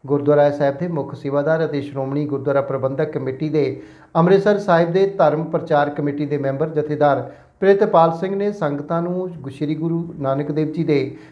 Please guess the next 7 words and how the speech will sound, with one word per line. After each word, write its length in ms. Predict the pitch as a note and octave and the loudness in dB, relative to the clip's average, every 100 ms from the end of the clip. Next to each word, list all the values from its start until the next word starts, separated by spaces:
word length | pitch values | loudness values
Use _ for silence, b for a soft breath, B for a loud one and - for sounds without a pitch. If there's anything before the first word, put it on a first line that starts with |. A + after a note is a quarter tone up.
| B | B
ਪ੍ਰਕਾਸ਼ 480 | F#3 F3+ F#3 G3 - | 4 6 6 6 2
ਪੁਰਬ 300 | - F#3+ F3+ | -6 -6 -6
ਦੀ 140 | G3+ G3+ D#3+ | -10 -8 -4
ਇਸ 180 | D#3+ - | -4 -4
ਮੌਕੇ 360 | D3+ C#3+ C#3+ C#3 C#3+ | -6 -4 -4 -6 -2
ਵਧਾਈ 280 | D#3 D3+ | 2 4
ਦਿੱਤੀ। 320 | C#3+ C#3+ D3+ | 2 0 0